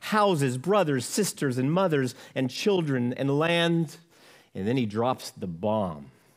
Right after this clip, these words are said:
"With persecutions, and in this, and in the age to come, eternal life." And here's how Paul explained it to the young preacher Titus.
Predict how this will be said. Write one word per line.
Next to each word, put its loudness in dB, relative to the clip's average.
"With -2
persecutions, -2
and -6
in -2
this, -2
and -4
in 0
the 2
age 0
to -6
come, -4
eternal -4
life." -8
And -6
here's 0
how 2
Paul -2
explained -4
it -6
to -8
the -12
young -4
preacher -6
Titus. -2